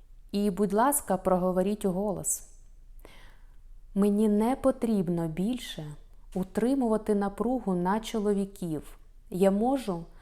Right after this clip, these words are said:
спокійно брати життя у тата і дивитися на чоловіків,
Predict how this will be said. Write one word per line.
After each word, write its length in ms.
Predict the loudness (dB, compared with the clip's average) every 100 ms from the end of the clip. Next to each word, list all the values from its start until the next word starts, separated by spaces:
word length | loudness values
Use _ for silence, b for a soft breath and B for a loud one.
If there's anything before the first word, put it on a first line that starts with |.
| b b -10
спокійно 680 | -4 -2 0 2 4 4
брати 680 | 2 4 6 6 2 -4 -4 -10 -4
життя 680 | 2 2 2 0 2 2 -2 -8 -6
у 100 | -4
тата 580 | 2 4 2 -2 -4 -6 -10 -16 -20 -20 -20 -20 -20 B B B B B
і 120 | 2
дивитися 760 | 4 2 4 2 4 2 2 0
на 160 | 0
чоловіків, 1040 | -2 -2 0 0 -2 -8 -6 -4 -4 -8